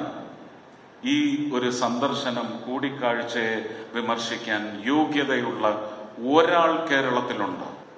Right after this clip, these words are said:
ജനാധിപത്യം എന്ന് പറയുന്നത് എല്ലാ രാഷ്ട്രീയക്കാർക്കും ഉള്ളതാണ്. ശ്രീധരൻ പിള്ളച്ചേട്ടൻ പറഞ്ഞ "Untouchability is a crime" ദ്രോഹിക്കാൻ ഉദ്ദേശിച്ചിട്ടില്ല.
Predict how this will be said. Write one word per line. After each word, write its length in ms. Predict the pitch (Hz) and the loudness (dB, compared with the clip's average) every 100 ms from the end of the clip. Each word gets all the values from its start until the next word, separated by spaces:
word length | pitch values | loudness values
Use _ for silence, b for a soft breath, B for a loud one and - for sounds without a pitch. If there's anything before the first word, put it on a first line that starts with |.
| - - - - - | -20 -20 -20 -20 -10
ജനാധിപത്യം 760 | - 139 160 233 240 233 233 233 | 2 4 6 2 2 0 0 0
എന്ന് 160 | 226 226 | 0 2
പറയുന്നത് 440 | 208 214 220 220 | 2 2 2 4
എല്ലാ 320 | 190 208 262 | 2 8 10
രാഷ്ട്രീയക്കാർക്കും 920 | 262 254 254 254 240 240 226 226 214 | 10 6 4 2 2 2 2 2 0
ഉള്ളതാണ്. 440 | 208 190 160 123 98 - - - - - - - - - - - - - | 0 2 2 2 -2 -6 -10 -14 -18 -20 -20 -20 -20 -20 -20 -20 -20 -8
ശ്രീധരൻ 360 | 143 165 226 233 | 0 2 4 0
പിള്ളച്ചേട്ടൻ 720 | 226 - - 214 214 214 214 - | -2 -6 -6 -2 0 0 -2 -2
പറഞ്ഞ 380 | 196 196 196 233 233 - - - - - - - - - - - | 0 2 2 2 0 -6 -10 -14 -16 -18 -20 -20 -20 -20 -2 2
"Untouchability 1000 | 202 208 208 208 247 240 226 214 214 208 | 2 2 -2 2 2 2 0 -2 -4 -2
is 80 | 196 | -2
a 140 | 196 | -2
crime" 920 | - - - 202 214 156 123 185 - | -4 -8 -2 4 4 4 0 -2 -2
ദ്രോഹിക്കാൻ 560 | 127 123 120 123 117 113 | -2 -2 -2 -2 -2 -2
ഉദ്ദേശിച്ചിട്ടില്ല. 800 | - 95 90 - 95 - - | -4 -4 -4 -6 -10 -12 -14